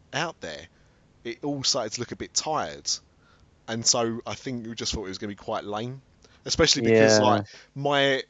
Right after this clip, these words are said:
Speaker 1: you know, my experience of nightlife at Disney parks until going to Downtown Disney was the Disney Village,
Speaker 2: Yeah.
Speaker 1: which was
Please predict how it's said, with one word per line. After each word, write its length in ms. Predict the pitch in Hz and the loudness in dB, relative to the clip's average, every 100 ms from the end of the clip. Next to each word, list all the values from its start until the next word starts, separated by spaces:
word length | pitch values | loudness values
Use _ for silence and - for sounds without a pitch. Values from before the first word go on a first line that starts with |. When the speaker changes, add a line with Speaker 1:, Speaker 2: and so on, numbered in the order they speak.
| _ - _ | _ -20 _
Speaker 1:
you 100 | 143 | -6
know, 140 | 120 113 | -4 -4
my 560 | 123 127 123 120 117 - 80 78 | -4 -2 0 0 -2 -6 -14 -18
experience 640 | 107 110 - 139 117 113 - | -8 -2 0 2 0 0 0
of 380 | 120 113 - - - _ - | 0 -4 -6 -14 -20 _ -10
nightlife 920 | 113 117 110 117 107 104 101 - - _ _ - | -4 -2 -2 -2 -2 -2 -6 -14 -20 _ _ -10
at 100 | 104 - | -8 -6
Disney 320 | 127 - 101 | -2 -2 -4
parks 560 | - 104 95 - - - | -6 -4 -4 -4 -6 -6
until 260 | 107 - 113 | -6 -6 -6
going 300 | 110 104 101 | -6 -6 -2
to 380 | - 101 95 95 - - | -2 -2 -8 -12 -14 -8
Downtown 300 | 104 98 101 | -6 -6 -6
Disney 360 | 123 - 92 | -2 -2 -4
was 260 | 92 107 - - | -8 -6 -6 -8
the 60 | 98 | -12
Disney 360 | 117 107 104 | -10 -8 -8
Village, 520 | 95 113 71 - - - _ _ _ _ _ _ _ - | -6 -8 -8 -6 -6 -8 _ _ _ _ _ _ _ 4
Speaker 2:
Yeah. 200 | 123 101 | 8 8
Speaker 1:
which 80 | - | 6
was 160 | 110 | -4